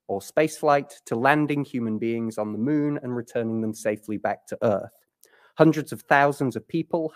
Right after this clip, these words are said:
helped make these missions possible, while billions more around the globe followed the flights.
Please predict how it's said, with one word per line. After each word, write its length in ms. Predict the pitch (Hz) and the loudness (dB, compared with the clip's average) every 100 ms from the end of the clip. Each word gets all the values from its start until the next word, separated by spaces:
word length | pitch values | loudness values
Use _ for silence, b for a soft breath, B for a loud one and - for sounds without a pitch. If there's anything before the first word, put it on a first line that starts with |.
| - | -4
helped 200 | 135 - | -4 -2
make 220 | 120 110 | -4 -4
these 240 | 107 101 110 | -8 -8 -10
missions 320 | - 101 - | -10 -10 -12
possible, 640 | _ 160 - 147 156 151 b b b - | _ -2 -2 0 0 0 b b b 8
while 180 | 123 | 8
billions 560 | 113 156 156 151 139 - | 10 8 8 6 4 2
more 320 | 123 120 120 113 | 2 4 4 2
around 440 | 110 147 170 165 | 2 4 4 0
the 60 | 120 | -2
globe 460 | 110 104 101 98 | 0 0 -2 -6
followed 440 | _ 120 107 104 101 | _ -4 -2 -6 -8
the 60 | 101 | -14
flights. 600 | - 90 95 _ - | -10 -8 -8 _ -20